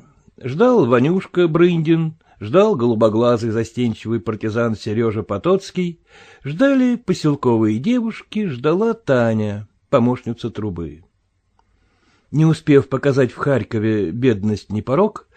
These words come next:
совсем уже приготовленный спектакль, Артемка с трубой решили поставить его здесь и с азартом принялись сколачивать драматический кружок. Самой пьесы у них не было,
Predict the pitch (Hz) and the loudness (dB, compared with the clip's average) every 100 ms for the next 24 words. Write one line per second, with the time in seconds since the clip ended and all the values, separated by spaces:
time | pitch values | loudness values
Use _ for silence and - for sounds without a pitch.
0 | - - 147 - 113 104 98 98 98 110 | -20 -4 -2 -2 -2 -2 -2 -4 -4 -2
1 | 113 107 95 98 95 - 101 - 226 226 | -2 -2 -2 -4 -6 -8 -8 -4 -4 -4
2 | 226 - _ _ - - 143 - 131 107 | -6 -8 _ _ -16 -2 -2 2 2 2
3 | 104 - 147 165 262 247 214 - 233 220 | -2 -4 -4 0 2 0 -2 -4 -4 0
4 | 196 - 190 185 180 170 156 156 98 98 | -2 0 0 0 0 0 2 0 -2 -6
5 | 90 - - _ _ - 131 117 110 104 | -8 -12 -20 _ _ -4 -2 0 -2 0
6 | 170 180 185 180 175 - - - 151 202 | 2 2 2 0 -2 -14 -14 -4 2 2
7 | 247 240 - 185 180 190 - 170 139 135 | 2 -2 -2 2 4 2 0 -2 -2 0
8 | 127 113 127 131 120 117 - 98 87 85 | 0 0 -4 -4 -6 -8 -8 -8 -8 -12
9 | 76 _ _ _ _ _ _ _ - 143 | -20 _ _ _ _ _ _ _ -6 0
10 | 160 123 160 214 - 135 160 151 151 104 | 2 2 0 -2 -2 -2 -2 0 0 0
11 | 95 92 | -2 -4